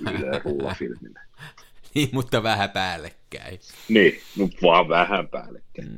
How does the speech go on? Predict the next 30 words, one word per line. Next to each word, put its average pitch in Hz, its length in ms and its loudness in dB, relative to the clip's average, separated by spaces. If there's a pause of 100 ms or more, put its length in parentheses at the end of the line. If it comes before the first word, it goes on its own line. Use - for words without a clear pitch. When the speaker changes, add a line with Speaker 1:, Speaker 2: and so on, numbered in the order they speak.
(100)
Speaker 1:
Niin. 127 360 -16 (800)
Ei, 147 220 -2
sehän 135 220 2
on 110 40 -4
sommittelukysymys. 127 1040 -4 (140)
Jos 107 160 -10
sen 120 140 -8
tietää, 98 580 -6
niin 90 140 -10
mikä 95 260 -10
siinä - 380 -4
Speaker 2:
Niin. 196 140 2
Speaker 1:
sitten? - 300 -18 (1040)
Niin. 95 320 -16 (1700)
Speaker 2:
Ja 98 60 -6
Speaker 1:
Joo. 139 200 6
Speaker 2:
sit - 20 0
tosiaan 98 300 0
tällaisia 95 600 -4
pieniä, 92 380 0 (120)
pieniä 101 260 0
juttuja, 90 380 -6
niin 85 120 -8
kuin 85 120 -6
esimerkiksi 90 360 -6
toi 90 300 0 (720)
kelaus, 98 600 4
filmi-, 98 300 0
filmin 98 560 -4
kelausvipu, 90 840 -4